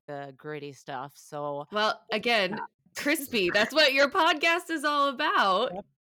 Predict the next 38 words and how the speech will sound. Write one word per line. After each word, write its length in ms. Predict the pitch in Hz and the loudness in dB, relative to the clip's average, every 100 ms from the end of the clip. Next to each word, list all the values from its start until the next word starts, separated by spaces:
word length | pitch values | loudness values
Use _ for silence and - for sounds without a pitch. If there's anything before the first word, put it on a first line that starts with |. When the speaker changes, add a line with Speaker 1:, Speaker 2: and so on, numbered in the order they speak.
| 208 | -10
Speaker 2:
being 320 | 202 247 262 | -4 -2 0
Speaker 1:
Yep. 40 | 185 | -2
Speaker 2:
crispy 720 | 285 262 330 - 240 220 190 | 2 2 2 -4 -6 -2 -4
and 140 | 185 | -6
getting 320 | - 233 226 214 | -8 -8 -6 -8
down 420 | 202 208 247 254 | -8 -4 -4 -6
to 120 | 240 208 | -8 -4
that 280 | 185 160 | -4 -4
nitty-gritty 1000 | 185 196 220 240 185 196 202 233 214 180 | -8 -6 -4 -4 -6 -6 -4 -4 -4 -2
and 240 | 170 160 156 _ _ _ _ _ | -4 -4 -12 _ _ _ _ _
the 60 | 190 | -16
stuff 320 | - 185 214 | -8 -8 -4
that 180 | 269 262 | -6 -6
people 320 | - 233 269 | -8 -4 -2
don't 200 | 220 233 | 0 -2
wanna 180 | 247 254 | -2 -6
talk 480 | 254 - 190 277 208 | -10 -6 -4 -4 -6
about, 540 | 175 156 131 131 - | -10 -10 -10 -14 -16
and 360 | 120 95 196 196 _ _ _ - | -18 -18 -20 -20 _ _ _ -20
I 60 | |
love 220 | 156 160 - | -16 -16 -16
it. 180 | - _ - | -20 _ -18
Speaker 1:
Yeah, 260 | 151 131 123 | -14 -12 -12
the 80 | 170 | -14
dark 360 | 156 180 185 202 | -6 -4 -4 -6
and 120 | 185 | -10
the 100 | 165 | -10
light 400 | 147 143 143 139 - | -10 -10 -12 -14 -16
within, 540 | 147 - 151 160 165 | -16 -12 -10 -8 -8
Speaker 2:
Mm. 380 | 156 147 147 147 | -10 -10 -12 -10
Speaker 1:
always, 640 | 147 147 143 143 143 - _ - | -10 -8 -10 -10 -14 -20 _ -10
um, 500 | 147 139 139 135 139 _ _ _ _ _ _ | -8 -6 -8 -12 -20 _ _ _ _ _ _
so, 180 | - 196 | -8 -6
yeah, 260 | 180 190 | -2 -2
I 80 | 147 | -2
started 380 | 156 185 170 175 | -4 -8 -8 -8
this 140 | 220 | -10
show, 680 | - - 175 151 143 147 180 | -12 -10 -8 -6 -8 -10 -14